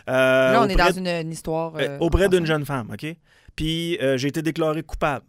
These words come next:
Speaker 2: Mais je continue à faire de la radio. Vingt ans plus tard,
Speaker 1: Non.
Speaker 2: tu sais que tu vas travailler avec moi. Puis tu sais que, exemple, je sais pas moi,
Speaker 1: Ouais.
Speaker 2: ça va t'aider pour ta carrière.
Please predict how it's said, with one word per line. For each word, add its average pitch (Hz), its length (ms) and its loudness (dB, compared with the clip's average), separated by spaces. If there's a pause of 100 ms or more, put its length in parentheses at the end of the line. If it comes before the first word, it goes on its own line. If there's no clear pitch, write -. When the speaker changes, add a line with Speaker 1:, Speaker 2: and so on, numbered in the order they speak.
Speaker 2:
Mais 147 140 -6
je 135 80 -4
continue 190 440 0
à 185 100 2
faire 175 220 -2
de - 20 -6
la 147 140 0
radio. 131 400 -2 (260)
Vingt 175 340 0
ans 190 120 -2
plus 147 180 -6
tard, 165 360 0
Speaker 1:
Non. 143 320 -6
Speaker 2:
tu - 100 -8
sais 226 200 -2
que - 80 -16
tu 165 80 -10
vas 160 120 -2
travailler 160 320 0
avec 147 240 -2
moi. 160 240 -2 (480)
Puis 160 120 -6
tu - 120 -8
sais 214 200 -2
que, 185 300 0
exemple, 135 480 -4
je 123 60 -6
sais 123 120 -4
pas 185 200 -2
moi, 160 220 -2
Speaker 1:
Ouais. 185 140 -6
Speaker 2:
ça 147 240 0
va 151 160 2
t'aider 165 440 2
pour - 160 -4
ta 135 120 0
carrière. 107 680 -2